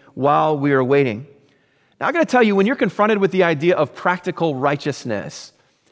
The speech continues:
even the term itself, to me, it makes me nervous a little bit. Does that do that for you? I don't know. You think practical righteousness, and you're like,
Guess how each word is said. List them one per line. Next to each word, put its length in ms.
even 200
the 100
term 360
itself, 460
to 120
me, 220
it 40
makes 220
me 140
nervous 340
a 60
little 180
bit. 260
Does 140
that 160
do 120
that 180
for 80
you? 200
I 100
don't 120
know. 140
You 100
think 160
practical 480
righteousness, 540
and 60
you're 100
like, 260